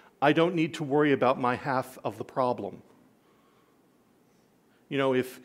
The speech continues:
it's, it's all because you g-, I, it's because I'm on the spectrum and you guys don't recognize that, so I don't need to affect the way that I work.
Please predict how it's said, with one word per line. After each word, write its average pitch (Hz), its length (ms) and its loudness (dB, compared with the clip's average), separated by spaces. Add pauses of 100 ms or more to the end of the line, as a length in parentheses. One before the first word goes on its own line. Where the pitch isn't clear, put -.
(120)
it's, - 200 -6
it's 165 180 0
all 160 140 10
because 156 500 0 (280)
you 139 160 0
g-, - 160 4
I, 143 240 4
it's 160 180 0
because 151 380 2
I'm 156 200 6
on 143 140 2
the 143 60 0
spectrum 151 540 0
and 139 80 -2
you 143 120 0
guys 143 360 4 (260)
don't 156 340 2
recognize 135 600 0
that, 147 260 4
so 160 160 2
I 139 100 8
don't 151 180 0
need 135 240 -4
to 131 220 2 (240)
affect 151 380 2
the 165 80 2
way 139 200 4
that 127 120 4
I 127 100 6
work. 139 260 -2